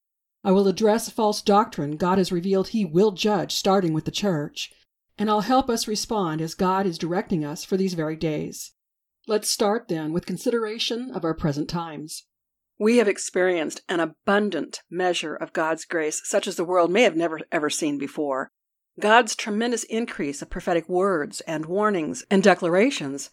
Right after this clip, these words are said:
have allowed us an unprecedented measure of God's grace. Just as God was long-suffering with Pharaoh of Egypt, working through Moses to let his people go, to release his Hebrew children from the bondages of slavery, so has God been working in our midst.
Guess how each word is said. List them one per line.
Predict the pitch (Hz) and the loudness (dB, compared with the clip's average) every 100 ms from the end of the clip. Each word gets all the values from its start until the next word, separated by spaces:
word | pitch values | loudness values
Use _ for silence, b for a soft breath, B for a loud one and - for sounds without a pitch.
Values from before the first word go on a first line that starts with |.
| b | b
have | 214 | 2
allowed | 208 202 233 254 247 | 4 4 4 4 2
us | 220 220 | 0 0
an | 175 - | -4 -2
unprecedented | 175 175 - 254 277 196 131 - 131 156 | -2 -2 -4 -2 -2 -4 -6 -6 -10 -4
measure | 180 185 143 - | -2 -2 -4 -4
of | 156 170 | -6 -4
God's | 156 143 147 | -2 -2 -4
grace. | - 151 143 139 - - _ _ _ _ - | -4 -4 -4 -6 -14 -16 _ _ _ _ -4
Just | 196 208 214 | 2 2 2
as | 214 | -4
God | - 180 185 | 0 2 2
was | 160 160 | 0 0
long-suffering | 185 190 - 202 202 - 151 151 | 2 2 0 -4 -4 -4 -6 -6
with | 151 - | -8 -2
Pharaoh | 196 208 165 143 | 2 4 4 0
of | 147 | -2
Egypt, | 175 190 139 139 - _ _ _ - | -2 -2 -2 -4 -8 _ _ _ 0
working | 202 220 175 175 | 2 4 0 2
through | 214 196 | 2 4
Moses | 185 202 240 156 - | 4 4 2 -2 -8
to | - | -4
let | 180 180 | 0 0
his | 160 | 0
people | - 240 233 143 | -4 -4 -2 -4
go, | 143 - - _ b - | -4 -4 -8 _ b -2
to | |
release | 202 170 185 262 | 0 2 2 2
his | - 196 | 0 -2
Hebrew | 214 180 | -2 -4
children | 170 - 220 165 | -4 -2 -2 -2
from | 165 | -2
the | 156 | -2
bondages | 170 180 165 147 | 0 0 -2 -6
of | 147 | -6
slavery, | 185 202 170 139 143 _ _ _ | -2 -2 -2 -6 -8 _ _ _
so | - - 247 | -8 0 2
has | 285 - | 0 -2
God | 170 208 | -2 -2
been | 196 170 | -2 -4
working | 160 165 | -4 -4
in | 151 | -2
our | 160 202 | -2 -2
midst. | 139 - - | -4 -8 -12